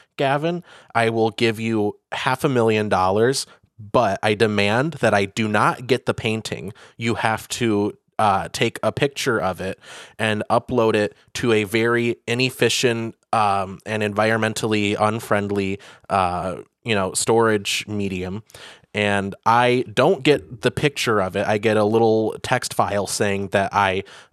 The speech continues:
own it, but anyone can download it. And then you have to burn the, the painting. Uh, that's, that's the only way that I will buy it,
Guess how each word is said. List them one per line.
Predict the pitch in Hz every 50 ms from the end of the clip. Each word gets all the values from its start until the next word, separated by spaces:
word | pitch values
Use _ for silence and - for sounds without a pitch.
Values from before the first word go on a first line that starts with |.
| _ _ -
own | 139 151 160 160 120
it, | 95 92 - - _ _ _ _ _ _ _ _ _ _ _ _ _ _ _ -
but | - 147 143
anyone | 156 165 165 156 151 143
can | 131 147 131
download | 120 113 107 107 101 95 92 92
it. | 92 90 85 - _ - - _ _
And | - 117 120
then | 120 120 120
you | 120 127 127
have | 117 131 127 123 -
to | - 135
burn | 113 104 104 - 113 110 110 110 113 120 120 123 -
the, | - 107 110 107 101 101 98 90 -
the | - 107 101 98
painting. | - 107 104 101 95 - 82 - 95 - _ _ _ _ _ _ _ _ _ -
Uh, | - 95 92 87 85
that's, | 90 202 - 104 - - - - _
that's | - 208 202 -
the | - - 110
only | 110 110 113 113 110
way | 107 104 101 98 98 98 - - - - - - - _ _ _ _
that | - 101 95
I | 95 95
will | 98 95 95
buy | 87 92 82 82 65
it, | 52 -